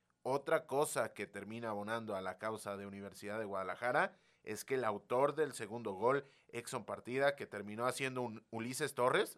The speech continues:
recuperando un balón de prácticamente medio campo,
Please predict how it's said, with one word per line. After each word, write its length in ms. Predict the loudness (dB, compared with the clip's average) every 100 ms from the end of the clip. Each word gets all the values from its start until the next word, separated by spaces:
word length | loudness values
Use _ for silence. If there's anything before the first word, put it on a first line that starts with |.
| _
recuperando 640 | -10 -8 -8 -6 -4 -4 -2
un 80 |
balón 420 | 0 4 6 4 2 -18 _
de 80 | -10
prácticamente 800 | 2 2 0 -8 -6 -6 -6 -4
medio 320 | -2 -2 0
campo, 500 | -2 -2 0 0